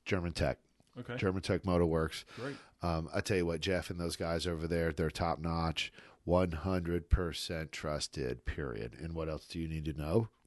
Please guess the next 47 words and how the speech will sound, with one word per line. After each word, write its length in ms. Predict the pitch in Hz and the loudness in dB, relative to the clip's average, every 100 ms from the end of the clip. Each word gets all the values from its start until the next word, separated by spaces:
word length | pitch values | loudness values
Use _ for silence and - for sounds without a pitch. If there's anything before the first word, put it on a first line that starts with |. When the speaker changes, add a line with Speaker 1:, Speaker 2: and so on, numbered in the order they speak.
| _ _ | _ _
Speaker 1:
when 160 | 101 98 | -2 0
you 140 | 87 | 0
bring 180 | 85 85 | 0 0
your 140 | 85 82 | 0 -4
expensive 460 | - 82 - 80 | -2 -4 -4 -4
car 340 | - 98 131 - - | 2 4 4 2 4
to 100 | 127 | 6
get 140 | 127 | 8
worked 240 | 165 - | 6 4
on? 160 | 71 120 - - | 2 0 -10 -2
Speaker 2:
Right. 180 | 151 123 - | 2 2 0
No, 120 | 180 117 | -2 4
that's 140 | 110 | 4
Speaker 1:
And, 60 | 107 | 4
Speaker 2:
true. 80 | - | 4
Speaker 1:
and, 140 | 107 - | 2 2
Speaker 2:
Yep, 80 | |
Speaker 1:
and, 140 | 98 101 | 2 2
Speaker 2:
yep. 80 | 101 | 2
Speaker 1:
and 100 | 98 | 4
that's 240 | 107 - | 4 4
really 240 | 104 101 95 | 6 6 6
his 220 | 104 92 | 6 4
niche, 320 | 104 92 - | 2 2 2
is 140 | 82 | 2
if 180 | 87 - | 2 4
you 100 | 92 | 2
wanted 320 | 90 87 85 | 4 2 0
trusted 400 | - 90 80 87 | 2 0 0 -2
work, 300 | 78 92 85 | -2 -2 -2
that's, 240 | 82 76 - | -6 -8 -6
that's 240 | 82 - | -8 -6
where 100 | 80 | -6
you 140 | 76 71 | -6 -6
go. 240 | 73 73 | -6 -4
So 260 | - 73 - - - - | -4 -4 -6 -12 -16 -6
I 100 | 82 | 2
appreciate 540 | 92 87 92 - 87 - | 2 2 0 2 2 2
the 80 | 82 | 0
opportunity 520 | 76 - 87 80 73 | -2 -4 -2 -2 -2
to, 120 | - - | -8 -10
to 60 | 78 | -8
call 240 | - 85 | 0 2
out 200 | 76 76 | 2 0
those 180 | 107 95 | -2 -2
folks. 420 | - 139 - - - | 0 -2 -2 -10 -14
Speaker 2:
Sure. 120 | - | -16